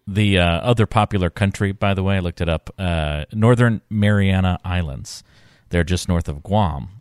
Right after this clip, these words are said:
Uh, you have c-, actually quite the listenership there. In the past three months, it's the third, let's see, yeah, third most popular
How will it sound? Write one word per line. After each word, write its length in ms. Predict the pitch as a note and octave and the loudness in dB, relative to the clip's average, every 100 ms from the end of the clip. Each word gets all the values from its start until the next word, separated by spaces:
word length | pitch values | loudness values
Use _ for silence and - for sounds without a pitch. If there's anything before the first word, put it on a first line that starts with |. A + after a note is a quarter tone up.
| _ - | _ -6
Uh, 420 | E2 D2+ D2 D2 | -4 -2 -4 -4
you 160 | F2+ D#2 | -4 -4
have 220 | E2 - - | -4 -6 -14
c-, 80 | - | -8
actually 280 | G#2+ - F#2+ | -6 -4 -2
quite 180 | G2+ | -2
the 60 | G2 | -2
listenership 520 | G2+ - E3+ - - | -4 -6 -10 -8 -10
there. 260 | - B1+ D#2 _ _ - _ - | -8 -6 -8 _ _ -20 _ -2
In 120 | G2+ | 0
the 60 | F#2+ | 0
past 440 | - B2+ A#2 - | 2 2 0 -4
three 260 | - C3+ A2+ | -4 0 2
months, 440 | G2 G2+ - - | 2 -2 -8 -10
it's 200 | A2 - | -8 -6
the 220 | G#2 G2 | 0 0
third, 760 | F#2+ - G#2+ G#2+ A2+ A#2 A#2+ B2 | 0 0 2 2 2 2 0 -4
let's 280 | D#2+ G#2+ - | -6 -8 -6
see, 120 | F#2+ | -6
yeah, 180 | D2+ A#2+ | -4 -4
third 320 | - A#2 A#2+ | 0 0 2
most 240 | B2 - | 0 -2
popular 640 | - A2+ - A2 G#2 G#2 | -2 -4 -2 -4 -2 -4